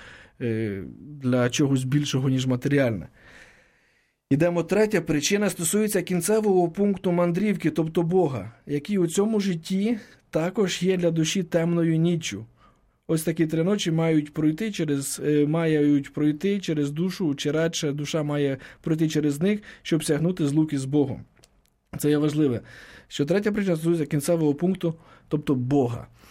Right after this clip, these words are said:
Е, для чого Бога? Для того, що кожен з нас має певний образ Бога. І часто він є досить неправильний і досить викривлений. І часто ми будуємо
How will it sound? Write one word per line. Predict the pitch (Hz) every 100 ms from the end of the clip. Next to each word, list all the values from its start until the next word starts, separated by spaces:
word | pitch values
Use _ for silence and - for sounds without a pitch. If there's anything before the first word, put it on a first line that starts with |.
| - - _ -
Е, | 143 139 139 135
для | 143 175
чого | 180 294 190 156
Бога? | 143 160 160 127 95
Для | 98 160
того, | 175 254 240
що | 208 - 202 180 175 170 165 156 -
кожен | 208 214 190
з | 160
нас | 170 185
має | 165 156 156 156 151 147 143
певний | 151 151 151
образ | 139 123 104 - - - -
Бога. | 113 110 113 - _ _ _ _ _ _ -
І |
часто | 165 208 220 196
він | 196 180
є | 165 175
досить | 175 175 160
неправильний | 160 147 175 196 190 160
і |
досить | 143 147 143 135
викривлений. | 139 151 151 107 98 92 76 - - _
І | 151
часто | 170 214 208 190
ми | 185
будуємо | 156 147 156 220 208 180 170 139